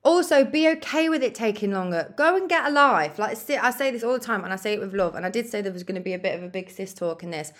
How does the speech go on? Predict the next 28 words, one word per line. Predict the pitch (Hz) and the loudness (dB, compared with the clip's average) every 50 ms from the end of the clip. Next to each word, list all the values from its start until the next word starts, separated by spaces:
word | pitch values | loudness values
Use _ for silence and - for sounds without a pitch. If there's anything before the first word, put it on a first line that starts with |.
| _ _ _ | _ _ _
Go | - 262 294 | 0 2 4
and | 320 311 311 | 4 4 2
get | 302 277 | 2 0
a | |
fucking | 277 - 269 277 - 247 233 | 0 -2 -4 -4 -4 -6 -2
life. | 226 202 175 165 - - - | 0 0 0 0 -2 -4 -2
Go | 240 254 269 | 0 0 0
and | 294 294 | 0 -4
create | 277 - - 262 247 220 | -4 -4 -2 -2 -2 0
a | 208 | 0
life | 214 202 190 190 185 185 | 2 2 2 2 2 -2
that | - - | -10 -10
is | 190 - | -10 -8
so | - 233 254 262 | -4 -4 -4 -4
fulfilled | 262 285 - - 269 254 247 226 | -6 -8 -10 -4 -2 -2 -2 -2
without | 214 214 208 208 208 196 - - | -2 0 2 2 2 2 0 -2
it, | 175 196 226 233 - - _ _ _ - _ _ | -2 -2 -2 -4 -6 -14 _ _ _ -20 _ _
it | - - | -8 -2
almost | - 233 233 240 233 226 | 2 2 4 4 2 0
doesn't | 233 247 240 220 214 - - | 0 -2 -2 0 -2 -4 -2
matter | 208 208 208 - - 202 190 - - | -4 -4 -4 -4 -4 -4 -4 -2 -2
if | 196 196 202 | -6 -4 -4
it | 190 185 - | -6 -8 -6
turns | - 190 180 175 170 170 | -6 -6 -6 -4 -6 -8
up | 156 - - | -8 -8 -6
or | 165 156 | -8 -6
not, | 151 147 143 - - | -6 -8 -10 -10 -12
because | 170 170 - 202 185 180 175 175 175 - | -12 -8 -4 -2 -2 0 -2 -4 -8 -14